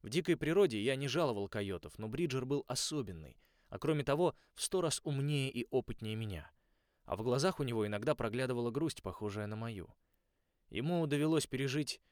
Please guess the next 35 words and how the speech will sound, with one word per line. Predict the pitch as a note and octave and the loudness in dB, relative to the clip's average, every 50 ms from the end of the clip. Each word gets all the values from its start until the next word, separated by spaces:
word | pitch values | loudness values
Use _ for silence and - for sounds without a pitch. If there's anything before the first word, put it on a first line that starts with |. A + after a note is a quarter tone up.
| _ _ _ _ | _ _ _ _
нечто | - B2 C#3 C#3 - - - - B2 | -6 -4 -4 -2 -2 -2 -2 -2 -4
гораздо | A2+ B2+ B2+ C#3+ C3+ A#2 A2 C#3 - | -2 -2 0 0 -2 -2 -2 -4 -6
худшее, | - - C#3 C#3+ - - - - F#2+ F2 E2 E2 - - - _ _ | -6 -6 -6 -6 -4 -4 -4 -4 -4 -6 -6 -8 -10 -14 -18 _ _
чем | - - A2+ G2 F#2+ | -10 -8 -6 -6 -6
мне | G2 G2 F#2+ F2 | -6 -6 -6 -6
до | D#2+ F2+ | -6 -6
сих | - - F2+ - | -6 -6 -8 -10
пор. | _ - F2+ E2 D#2+ - _ _ _ _ _ _ _ _ _ - | _ -10 -10 -10 -10 -12 _ _ _ _ _ _ _ _ _ -6
Но | B2 C3 | -4 -2
он | C3+ C#3+ | -2 -2
никогда | C#3+ D3 - D3 C#3+ C#3+ C3+ | -2 -2 0 0 0 0 0
не | B2 A#2+ | 0 -2
сдавался. | A2+ G#2+ A#2 G#2+ G2 F#2 F2 E2 - - - - _ _ _ _ _ _ _ _ _ _ _ _ _ _ _ _ | -2 -2 -2 0 0 -2 -2 -4 -6 -8 -10 -14 _ _ _ _ _ _ _ _ _ _ _ _ _ _ _ _
«Это | - D3 - D#3 | -8 -4 -2 -2
была | C#3+ B2+ D3+ D#3+ E3 D#3 C#3+ | 0 2 4 4 6 6 6
дуэль», | C#3+ E3+ F3 E3 C3 G#2 E2+ - _ _ _ _ | 8 6 6 6 4 2 -2 -10 _ _ _ _
объяснил | - G2+ G2+ G#2 - - A2 G2+ G2 G#2 | -8 -6 -4 -4 -4 -4 -4 -4 -4 -2
я, | B2 C#3+ C3 | -2 -2 -2
пока | - G2 - - F#2+ F2+ F2 D#2+ D#2+ - | -2 -4 -6 -4 -4 -4 -4 -4 -6 -8
Шерри | - - - C#3 C3+ A#2 F#2 | -8 -6 -4 -2 -2 -2 -4
накладывала | F2+ F2+ - G2+ G#2 G2+ F#2 G2+ F#2+ F#2+ F#2 | -6 -6 -4 -2 -2 -2 -2 -2 -4 -4 -4
повязку | - F#2+ F2+ F#2+ G2+ G2+ - - F2+ | -4 -4 -4 -4 -4 -6 -6 -8 -10
мне | F2 F#2 F2+ | -8 -8 -6
на | F#2 F2+ | -6 -6
раны. | E2+ D#2+ C#2+ B1+ - - _ _ _ _ _ _ _ _ _ _ _ | -6 -8 -10 -12 -16 -20 _ _ _ _ _ _ _ _ _ _ _
«Прошлой | - F#3+ F3+ D3 - - D#3 D#3 | 0 2 2 2 2 0 0 2
ночью». | D#3+ D3+ B2 - - G2+ D#2 - _ _ _ _ _ _ _ _ _ | 2 0 0 -2 -4 -6 -10 -16 _ _ _ _ _ _ _ _ _
Он | - G2+ A2+ D3+ | -6 -4 -4 -2
не | E3 E3 | -2 -4
стал | - - B2 G2 | -2 -2 -2 -2
спрашивать, | - - F#2 F#2 F2 - - F2+ - | -2 -4 -6 -6 -6 -6 -6 -8 -8
с | - | -8
кем. | - E2 C#2+ C2+ - - _ _ _ _ _ _ _ _ _ _ _ _ | -8 -10 -10 -12 -14 -20 _ _ _ _ _ _ _ _ _ _ _ _
«Ты | - A#2+ G#2+ | -2 -2 0
победил?» | - G#2+ G2 G#2+ F2+ G2+ B2+ D#3 E3+ | 0 -2 -2 -2 0 0 0 0 -2